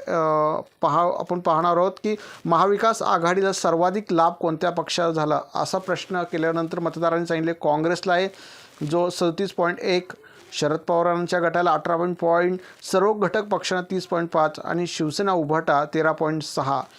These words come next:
म्हणजेच या साधारणपणे काँग्रेसला सर्वाधिक, अ, जे आहेत संख्या दाखवली जाते, लोकांच्या मनामधून दाखवलेलं दिसून येत आहे. दुसरं आपण पाहणार आहोत नेमकी काय झालंय.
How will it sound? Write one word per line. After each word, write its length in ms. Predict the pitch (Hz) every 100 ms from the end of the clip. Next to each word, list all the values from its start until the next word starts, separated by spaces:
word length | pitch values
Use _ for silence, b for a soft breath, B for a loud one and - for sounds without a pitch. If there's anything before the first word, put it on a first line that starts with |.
| B B
म्हणजेच 460 | 127 143 175 202 - B B B B -
या 220 | 151 151
साधारणपणे 640 | 160 170 156 175 190 190 190
काँग्रेसला 500 | 170 160 170 170 175
सर्वाधिक, 640 | 175 156 165 165 180 -
अ, 120 | 165
जे 160 | 156 165
आहेत 380 | 151 160 165
संख्या 600 | 180 - 151 147 170 160
दाखवली 460 | 156 151 143 156 160
जाते, 240 | 160 160
लोकांच्या 400 | 156 143 156 160
मनामधून 480 | 156 151 156 156 151
दाखवलेलं 500 | 156 143 160 151 151
दिसून 280 | 147 131 151
येत 140 | 143
आहे. 120 | 156 165 B B B B -
दुसरं 320 | 151 147 196
आपण 200 | 185 196
पाहणार 340 | 190 175 185
आहोत 300 | 180 180 196 - - - _ b b b
नेमकी 320 | 165 156 170 190
काय 240 | 185 196
झालंय. 260 | 185 185